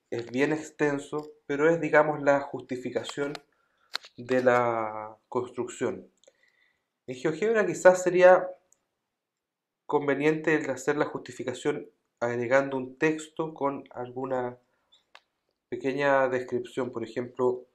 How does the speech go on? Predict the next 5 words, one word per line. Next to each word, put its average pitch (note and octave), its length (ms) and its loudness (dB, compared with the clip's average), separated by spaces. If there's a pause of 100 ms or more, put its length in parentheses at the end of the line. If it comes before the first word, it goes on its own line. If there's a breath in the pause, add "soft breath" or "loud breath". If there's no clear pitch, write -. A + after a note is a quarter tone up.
(800)
decir B2+ 460 -6
que, A2+ 600 0
eh, F#2 220 -14 (1700)
el A2+ 440 -8
polígono C#3 720 -2